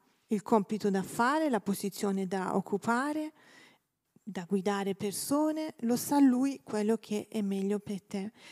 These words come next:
E succederà che tu non te ne rendi nemmeno conto, perché ti ritrovi in un processo di crescita talmente naturale, se tu cerchi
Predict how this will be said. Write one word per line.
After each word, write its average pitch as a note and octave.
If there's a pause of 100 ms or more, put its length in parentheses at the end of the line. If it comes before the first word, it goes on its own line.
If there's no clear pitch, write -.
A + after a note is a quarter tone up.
(120)
E -
succederà D#4+
che D4
tu E4
non D#4+
te D#4
ne D4+
rendi D4+
nemmeno C#4
conto, G3 (400)
perché C4
ti C#4+
ritrovi G#3 (600)
in B3+
un C4
processo B3+
di A#3
crescita A#3
talmente C#4+
naturale, A3
se -
tu C#4
cerchi G#3